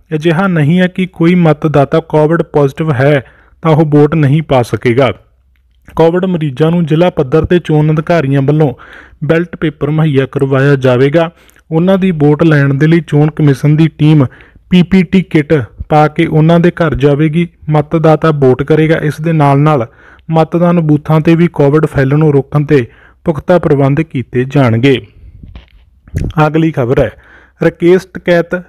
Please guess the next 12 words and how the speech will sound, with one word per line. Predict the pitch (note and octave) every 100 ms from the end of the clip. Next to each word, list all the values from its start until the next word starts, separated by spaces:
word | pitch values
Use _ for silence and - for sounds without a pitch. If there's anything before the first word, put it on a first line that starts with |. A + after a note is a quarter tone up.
| _
ਚੜੂਨੀ | - E3 D#3 E3 F3 F3+ F#3 E3
ਅਤੇ | F3+ F3
ਸੰਯੁਕਤ | E3+ D#3 E3 -
ਕਿਸਾਨ | F#3 F#3 E3+ D#3+
ਮੋਰਚੇ | E3 C#3 C#3 - D#3
ਦਾ | D#3+
ਨਹੀਂ | E3 D3 C#3+ E3+ D#3+
ਰੁਕ | C#3+ -
ਰਿਹਾ | C#3 A#2 D3
ਵਿਵਾਦ, | C3+ C#3 C3 C3 C3 A2 - _ _ _ -
ਪਈ | E3+ F3 F#3
ਫੁੱਟ | - D#3+ D3+ F3+